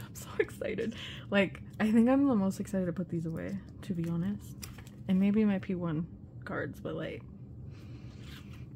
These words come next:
I'm so excited. And then I also bought this Jonghyun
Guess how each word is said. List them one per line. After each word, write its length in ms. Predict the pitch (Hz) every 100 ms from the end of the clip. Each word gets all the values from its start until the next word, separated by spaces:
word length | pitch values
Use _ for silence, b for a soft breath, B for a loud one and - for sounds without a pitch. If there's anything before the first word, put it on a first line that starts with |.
| - - -
I'm 100 | -
so 100 | - - -
excited. 320 | - - - - -
And 180 | 202 196
then 180 | 196 175
I 140 | 196
also 260 | 190 196 233
bought 240 | 226 226 226
this 240 | 240 247
Jonghyun 960 | - 202 208 196 208 190 202 233 277